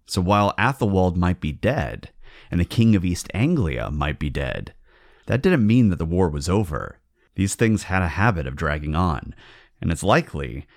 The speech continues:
that Edward had some serious lingering concerns about the state of his kingdom. But when it comes to the state of that kingdom, we run into a problem.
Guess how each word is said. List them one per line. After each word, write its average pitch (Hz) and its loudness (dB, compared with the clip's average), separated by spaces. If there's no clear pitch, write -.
that - -8
Edward 82 -2
had 80 -6
some 73 -4
serious 104 0
lingering 87 0
concerns 80 -2
about 71 -6
the - -10
state 80 -4
of 71 -4
his 65 -8
kingdom. 69 -4
But 101 2
when 127 4
it 135 0
comes 196 -2
to 110 -4
the 85 -2
state 78 -2
of 67 -4
that 62 -6
kingdom, 64 -8
we 104 2
run 139 4
into 107 2
a 85 -2
problem. 85 -2